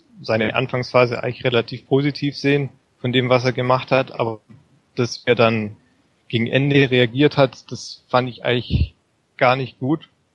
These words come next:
Ähm, zum Beispiel hat er ja immer da-, öfter dann auf Raute umgestellt, wo dann der Zehner quasi eine Linie nach vorne gerückt ist gegen den Ball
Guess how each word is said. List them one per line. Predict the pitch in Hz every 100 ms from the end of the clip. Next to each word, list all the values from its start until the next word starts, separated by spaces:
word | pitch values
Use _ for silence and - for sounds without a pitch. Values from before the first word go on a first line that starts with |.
| _ _ _ _ _ _ -
Ähm, | 117 113 113 113 110 _ _ -
zum | 135
Beispiel | 117 113 - 120 117 113
hat | 110 117
er | 113
ja | 110 110
immer | 120 117
da-, | 117 -
öfter | 127 - 113
dann | 110 110
auf | - 113 -
Raute | - 120 135 135
umgestellt, | 135 127 - 127 127 - _ _ - _ _
wo | 117 117
dann | 110 107 110
der | 104 -
Zehner | 123 123 131 127 120
quasi | - 123 123 120 120 117 110 _ _ _ _ -
eine | 120
Linie | 117 127 131 120
nach | 117
vorne | - 139 143
gerückt | 143 151 -
ist | 143 - -
gegen | 131 135
den | 135 131
Ball | 127 131 131